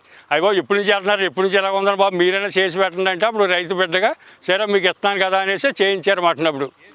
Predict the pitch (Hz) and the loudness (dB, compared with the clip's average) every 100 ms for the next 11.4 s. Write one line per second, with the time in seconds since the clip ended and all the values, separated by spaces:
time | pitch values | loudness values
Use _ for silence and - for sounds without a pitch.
0 | _ - - _ _ - 131 160 202 - | _ -20 -20 _ _ -10 -4 -2 0 0
1 | 202 185 196 185 196 208 202 214 202 - | 0 0 0 0 0 0 0 0 -2 0
2 | 220 208 208 202 175 214 220 190 175 214 | 0 0 0 -2 0 0 2 0 0 0
3 | 214 - 214 220 220 208 165 151 - - | -2 0 0 2 2 0 -2 -4 -12 -8
4 | - 190 208 202 214 208 247 254 208 208 | -4 0 2 2 2 0 0 0 0 2
5 | 214 214 214 - 254 220 214 214 202 175 | 2 2 0 0 2 2 2 0 0 2
6 | 208 208 202 190 175 147 117 175 - 143 | 2 2 2 2 0 -2 -4 -8 -16 -2
7 | 165 175 165 185 208 196 190 190 202 202 | -2 2 0 2 0 0 0 0 0 0
8 | 202 190 202 202 202 196 208 247 - 208 | 0 0 0 2 0 0 -2 -2 0 0
9 | 190 208 202 202 202 196 202 185 196 190 | 0 0 0 0 0 0 0 2 0 2
10 | 190 165 110 - _ 160 - 262 - 190 | 0 -2 -6 -12 _ -20 -20 -14 0 0
11 | 185 208 208 | 2 0 2